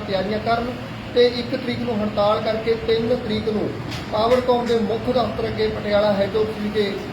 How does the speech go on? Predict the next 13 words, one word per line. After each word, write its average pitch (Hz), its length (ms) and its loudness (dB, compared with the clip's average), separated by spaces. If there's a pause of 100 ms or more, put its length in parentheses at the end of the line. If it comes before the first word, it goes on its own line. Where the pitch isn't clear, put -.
(240)
ਜੋ 226 140 6
ਲਗਾਤਾਰ 226 560 4
ਧਰਨਾ 196 300 -2
ਦਿੱਤਾ 208 280 -2
ਜਾ 202 220 2
ਰਿਹਾ 202 180 0
ਹੈ 170 160 0 (300)
ਉਹਦੇ 254 200 4
ਵਿੱਚ 220 140 0 (120)
ਸਾਰੇ 214 280 2
ਸਾਥੀ 208 260 -2 (100)
ਕੂਚ 202 220 -8
ਕਰਨ। 247 240 0